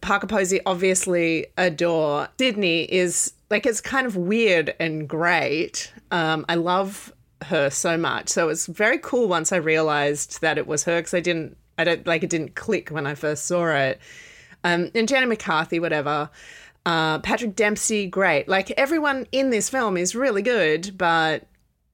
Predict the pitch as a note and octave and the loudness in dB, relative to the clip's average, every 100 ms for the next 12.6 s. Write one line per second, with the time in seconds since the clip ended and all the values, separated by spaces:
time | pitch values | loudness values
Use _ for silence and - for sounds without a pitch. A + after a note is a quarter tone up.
0 | _ A#3 - E4 - A#3+ C4+ C4 C4 A#3+ | _ -4 0 0 0 -2 0 0 0 0
1 | A#3+ - A3+ A3 G#3 G3 F#3 - - - | -2 -2 -2 0 2 0 -4 -12 -18 -20
2 | _ _ _ _ - G#3+ G#3+ - G3+ G#3 | _ _ _ _ 2 2 2 0 0 2
3 | G#3 G#3 G3+ F#3 F3+ F3+ F3+ - E3 E3 | 2 0 -2 -2 0 0 -2 -2 -2 -2
4 | G3+ E3+ E3 D#3+ D#3 - - D3 F#3 C#4+ | -4 -2 -2 -2 -6 -12 -6 -2 0 0
5 | F4+ F4+ - G3 G3 G3+ G3+ A3 G3 G3+ | 0 -2 -4 0 0 0 0 -2 -4 -4
6 | G3 F#3 - - F#3 F3 - D#3 E3 D#3+ | -2 -2 -4 -4 0 0 0 0 0 0
7 | D#3+ D#3 D#3+ - D#3 C#3+ C#3 D3 C3 B2+ | 0 0 -4 -2 -4 -4 -6 -4 -4 -6
8 | - - E3+ D#3+ E3 E3 D#3 D#3 F3+ F3 | -8 -6 -4 -4 -2 -2 -2 -2 -2 -2
9 | F3 D#3 D3+ D#3 - - _ _ _ _ | 0 0 -2 -4 -10 -20 _ _ _ _
10 | _ F#3+ F#3 G3+ E3+ E3 D#3+ D#3+ D#3 D3+ | _ -2 0 2 2 2 0 0 0 -2
11 | D3+ F3+ D#3 - D#3+ C#3 D3 C#3+ G2+ D#3 | -4 -6 -6 -2 -2 0 -2 -2 -6 -6
12 | - D3+ C#3+ D3 C#3+ - | -4 -2 -2 -4 -6 -10